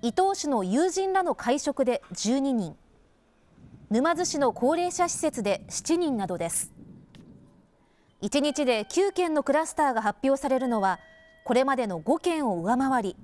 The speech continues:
過去最多です。オミクロン株検査では、浜松市で新たに二人の感染が分かりました。このうち一人は、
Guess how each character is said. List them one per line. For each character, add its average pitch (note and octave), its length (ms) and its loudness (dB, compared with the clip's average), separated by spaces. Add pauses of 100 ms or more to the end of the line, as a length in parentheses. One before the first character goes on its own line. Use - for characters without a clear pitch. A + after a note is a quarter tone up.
過 D4 140 -2
去 A3+ 160 -2
最 - 260 -8
多 A3+ 100 -4
で F#3+ 120 -2
す。 - 200 -6 (2750)
オ G3 100 0
ミ D4+ 140 2
ク F4+ 100 2
ロ F4 100 2
ン F4 60 -2
株 F4 220 2
検 F4 240 -2
査 D#4 80 2
で A#3+ 100 2
は、 F#3+ 220 0 (240)
浜 D4 240 2
松 F#4 240 -2
市 C#4+ 120 -2
で A#3+ 120 2
新 E4 260 0
た C4 120 0
に F#3 140 -6
二 D#4+ 220 0
人 F#4+ 140 0
の F4 80 -2
感 G3+ 240 -2
染 A3+ 180 -2
が G#3+ 140 -2
分 G3+ 80 -4
か G#3 100 -6
り G3 120 -2
ま F#3+ 100 -2
し - 100 -4
た。 - 180 -2 (1300)
こ B3 120 2
の B3+ 100 2
う C4+ 80 2
ち C4 140 -2
一 D#4 200 0
人 C4+ 120 0
は、 G3 180 0